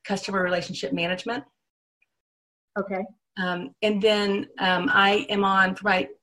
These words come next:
Speaker 1: website, I'm on WordPress, and I use the Divi theme or Divi Builder, which I think is awesome. It's drag and drop. It makes it super easy to build a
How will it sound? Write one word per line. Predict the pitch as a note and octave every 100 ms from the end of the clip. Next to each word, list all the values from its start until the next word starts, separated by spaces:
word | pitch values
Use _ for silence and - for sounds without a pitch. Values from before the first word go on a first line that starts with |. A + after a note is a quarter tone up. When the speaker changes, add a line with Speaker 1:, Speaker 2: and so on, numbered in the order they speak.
| _
Speaker 1:
website, | G3 G#3+ B3 A#3+
I'm | G#3
on | G3+ G3+ G3 - _ -
WordPress, | F#3 G3 G3+ B3 B3+ C4+ -
and | F#3
I | F#3
use | F#3 F#3+ F#3+ F#3 F3+ - - E3
the | F3+
Divi | D#3 F#3+ G3 A3 B3 -
theme | B3+ A#3+ B3+ C4 C#4 -
or | G3
Divi | F3+ G3 G3+
Builder, | G3 G3+ A#3+ B3+
which | G3+
I | G3
think | F3+ F3+
is | F3 -
awesome. | - F3+ A3 A3
It's | - - - _ _ _ -
drag | F#3+ F#3+ G3
and | G#3
drop. | G3 F#3+ F#3+
It |
makes | F#3 F#3
it | F3+
super | - G#3 G3+
easy | F#3+ F#3+ G3 G3
to | F3
build | F#3 F#3 F3+
a | E3+ E3 D#3+